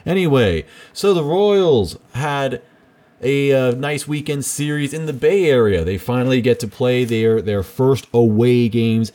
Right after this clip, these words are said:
take some time away from Kauffman Stadium, and it was a really, really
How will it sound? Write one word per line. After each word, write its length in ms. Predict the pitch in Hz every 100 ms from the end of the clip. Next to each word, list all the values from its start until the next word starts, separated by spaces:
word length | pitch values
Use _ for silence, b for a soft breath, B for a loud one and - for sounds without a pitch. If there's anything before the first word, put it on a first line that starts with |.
| B B B
take 180 | 131 120
some 140 | 120
time 320 | - 120 120
away 400 | 110 101 107 107
from 160 | 101 101
Kauffman 480 | - 107 101 104 95
Stadium, 640 | - 104 101 98 101 101 B B
and 460 | - 101 98 92 90
it 160 | 95 101
was 160 | 101
a 140 | 95 90
really, 400 | 101 147 139 117
really 280 | 113 127